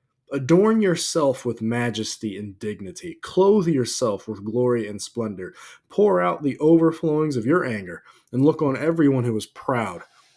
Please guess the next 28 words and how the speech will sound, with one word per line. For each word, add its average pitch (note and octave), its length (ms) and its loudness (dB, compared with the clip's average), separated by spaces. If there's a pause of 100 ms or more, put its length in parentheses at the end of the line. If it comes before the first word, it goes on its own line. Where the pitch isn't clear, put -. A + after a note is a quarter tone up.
(280)
and B2+ 260 -2
abase B2+ 520 -2
him. - 200 -18 (240)
Look E3 340 2
on C3 320 -6
everyone C#3+ 540 0
who A#2+ 160 -4
is G#2+ 120 -6
proud C3 520 -4
and A2 180 -6
bring B2 200 -2
him A2 120 -2
low, G2 360 -8 (280)
and G#2+ 160 -10
tread D3+ 460 -4
down C3+ 320 -2
the A2 100 0
wicked G#2 540 -6
where G#2+ 200 -6
they G2+ 180 -8
stand." F#2 520 -12
Verse A2 320 -6
thirteen, G#2+ 600 -8 (240)
"Hide E3 680 -2
them B2+ 360 -2
all A2 480 -4
in A2 140 -6
the F#2+ 120 -8